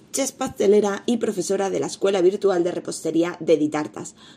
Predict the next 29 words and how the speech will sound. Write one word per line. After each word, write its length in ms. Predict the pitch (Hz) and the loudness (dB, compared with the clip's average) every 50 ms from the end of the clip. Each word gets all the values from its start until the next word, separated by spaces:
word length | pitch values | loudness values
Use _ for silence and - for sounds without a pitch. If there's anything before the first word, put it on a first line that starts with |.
| _ | _
donde 240 | - 180 196 190 190 | 0 2 2 2 2
encontrarás 720 | 180 175 185 180 175 190 185 185 185 185 170 165 - - - | 2 2 2 0 2 0 0 0 0 0 -2 -4 -6 -4 0
todo 240 | 214 214 196 185 | 2 4 4 4
lo 100 | 175 175 | 4 4
que 80 | 160 165 | 2 0
necesitas 580 | 165 208 208 202 196 - 240 214 208 175 170 151 | -2 -2 -2 -2 -2 -2 -2 -2 -2 -4 -4 -2
de 120 | 170 165 | -2 -2
repostería 720 | 156 170 - 190 214 - - 233 214 208 208 208 202 - - - | -2 -4 -4 -4 -4 -2 -2 0 2 4 4 2 2 -2 -2 0
en 200 | 180 175 165 - - | 0 0 0 0 0
un 240 | 240 262 285 277 277 | 0 0 0 -2 0
único 400 | - 190 185 175 175 156 - 156 | 2 2 2 2 0 0 2 2
lugar. 380 | 156 160 165 180 165 156 151 - - - - - - - | 2 4 2 2 0 -2 -4 -10 -16 -20 -20 -20 -20 -8
Cursos 400 | _ - 170 165 - - 165 - | _ 0 0 0 0 -4 -4 -2
en 140 | 190 175 185 | -2 -2 0
vídeo, 460 | 196 240 240 214 233 233 240 240 240 | 0 0 0 2 2 2 2 0 0
P 120 | - 185 165 | -2 -2 0
D 220 | - 160 175 196 | 0 2 2 2
F, 440 | 202 202 - 214 208 208 214 214 214 - | 2 2 2 2 4 4 4 2 0 -2
descargables, 1040 | 196 208 - - - 151 170 165 170 180 185 180 185 185 196 196 202 196 196 - - | -4 -4 -4 -6 -6 -6 -6 -4 -2 -2 0 2 2 4 6 6 4 4 2 -2 -4
descuentos, 800 | 185 170 - - - 202 190 196 202 208 214 214 202 208 - - | -4 -4 -2 4 6 6 6 6 4 0 0 0 0 -2 -4 0
grupo 320 | 208 196 233 214 202 190 | 2 4 4 4 4 2
privado 320 | - 175 170 165 180 208 226 247 | 2 4 2 4 4 2 2 2
de 80 | 247 - | 0 0
Facebook 560 | - 190 185 185 175 - 180 180 180 180 - - - - - - - - | 2 4 4 4 4 6 6 6 6 6 0 -10 -20 -20 -20 -20 -2 4
y 140 | - 240 | 4 6
realizamos 580 | 214 214 214 208 208 208 233 208 196 185 185 - | 6 6 6 6 4 4 2 -2 -2 -4 -4 -4
clases 360 | - 196 196 196 196 233 233 | -2 0 0 0 0 -2 -2
en 120 | 254 240 220 | 0 4 4
directo 560 | 196 180 185 185 - - 233 247 269 - | 6 6 6 2 2 0 -2 -2 -2 -4